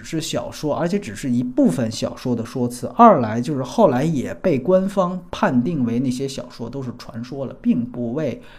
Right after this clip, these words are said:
正史所承认。而且，《星球大战》的六部，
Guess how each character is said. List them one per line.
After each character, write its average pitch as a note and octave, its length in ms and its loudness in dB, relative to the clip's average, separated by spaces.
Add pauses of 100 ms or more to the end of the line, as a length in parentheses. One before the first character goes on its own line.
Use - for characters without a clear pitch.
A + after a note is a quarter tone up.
正 C3+ 200 4
史 A#2 240 -2
所 A#2+ 220 -6
承 - 320 -6
认。 D#3 240 0 (440)
而 G3 140 6
且， G3+ 320 0 (280)
《星 C4 260 6
球 G#3+ 140 4
大 F3+ 180 2
战》 F3+ 180 2
的 C3 80 0
六 F#3 360 4
部， B2 260 -4